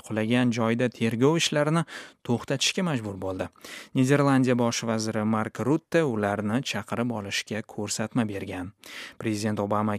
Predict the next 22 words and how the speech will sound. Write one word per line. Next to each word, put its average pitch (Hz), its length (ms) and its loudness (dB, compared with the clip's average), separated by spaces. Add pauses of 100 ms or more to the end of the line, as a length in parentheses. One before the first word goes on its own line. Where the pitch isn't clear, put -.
kecha 104 420 -4
jurnalistlar 107 640 -2
bilan 101 240 -2
suhbatda 117 680 -2
Rossiyaga 131 560 2
qo'yilgan 123 500 2 (140)
sanksiyalar 135 640 0
ta'sirini 101 480 -2
tilga 98 280 -6 (120)
oldi. 135 240 2 (640)
"Rossiya 185 360 4
iqtisodiyoti 156 840 2
kuchli - 400 -2 (160)
bosim 127 320 0 (100)
ostida, 98 380 -4 (160)
taxminan 120 640 0
ikki - 220 -4 (100)
yuz 131 140 0
milliard 127 500 2
dollarga 120 440 0
teng 131 240 0
kapital 120 600 0